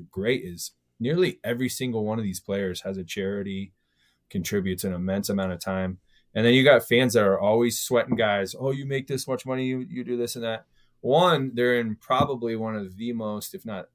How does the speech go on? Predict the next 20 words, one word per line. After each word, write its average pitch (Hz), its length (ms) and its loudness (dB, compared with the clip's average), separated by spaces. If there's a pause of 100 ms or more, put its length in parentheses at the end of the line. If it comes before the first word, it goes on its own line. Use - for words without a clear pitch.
(220)
uh, - 60 -20 (500)
the 95 60 -10
most 104 280 -6
cutthroat 104 680 -2 (680)
kind 110 220 0
of 87 100 -2
business, 95 420 -2
which 98 180 -6
is - 440 -6 (260)
professional 98 480 -4
athletics. 82 640 -6 (840)
And 101 120 -4
secondly, 123 760 4 (240)
these 120 200 -2
guys 117 280 4
put 117 220 -2
in 107 100 0
so 117 280 -2
much 110 240 -2
time, 104 680 0